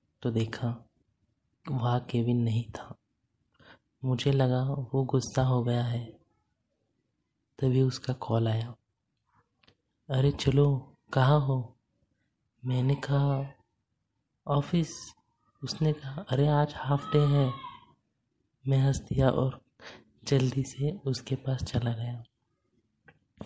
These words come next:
वो बाइक पर मेरा इंतज़ार कर रहा था। मैंने उससे कहा,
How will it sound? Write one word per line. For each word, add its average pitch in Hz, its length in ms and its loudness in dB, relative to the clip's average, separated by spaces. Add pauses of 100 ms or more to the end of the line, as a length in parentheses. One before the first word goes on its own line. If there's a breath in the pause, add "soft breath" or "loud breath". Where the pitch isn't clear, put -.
वो 131 320 0
बाइक 131 340 0
पर 131 140 -4
मेरा 127 280 0
इंतज़ार 120 600 0
कर 113 100 2
रहा 117 220 -2
था। - 300 -4 (960 soft breath)
मैंने 123 280 -2
उससे 131 320 -4
कहा, 120 460 -6